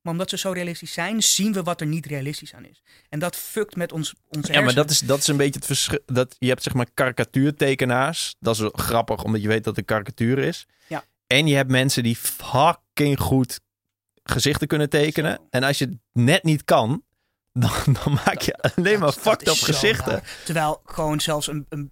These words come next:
Speaker 1: een matige karikatuur is altijd leuk om te zien. En je
Speaker 2: Ja.
Speaker 1: herkent bijna altijd wel wat er, wat ermee wordt gezegd.
Speaker 2: Ja, nou ja, dat
Speaker 1: Ja.
Speaker 2: is een beetje, eh,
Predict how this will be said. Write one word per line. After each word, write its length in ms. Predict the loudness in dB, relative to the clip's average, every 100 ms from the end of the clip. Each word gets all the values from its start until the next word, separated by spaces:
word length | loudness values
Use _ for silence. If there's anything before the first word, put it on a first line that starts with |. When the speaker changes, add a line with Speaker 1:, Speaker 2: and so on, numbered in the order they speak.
| _ -14
Speaker 1:
een 420 | -8 -4 -2 -2
matige 400 | -2 -4 -6 -8
karikatuur 480 | -8 -8 -8 -12 -14
is 100 | -12
altijd 240 | -12 -10
leuk 200 | -12 -12
om 80 | -12
te 60 |
zien. 300 | -12 -12 -14 _ -12
En 120 | -6
je 80 | 0
Speaker 2:
Ja. 120 | 0
Speaker 1:
herkent 300 | 0 -4 -6
bijna 200 | -8 -8
altijd 220 | -10 -10
wel 160 | -10 -10
wat 180 | -12
er, 200 | -12 -16 _ _ _ -16
wat 140 | -12
ermee 220 | -8 -8
wordt 160 | -10 -10
gezegd. 280 | -8 -8 -4
Speaker 2:
Ja, 200 | 0 2
nou 140 | 2 0
ja, 60 |
dat 140 | -2 -2
Speaker 1:
Ja. 60 |
Speaker 2:
is 60 | -2
een 100 | 0
beetje, 380 | 0 0 0 0
eh, 240 | 0 -2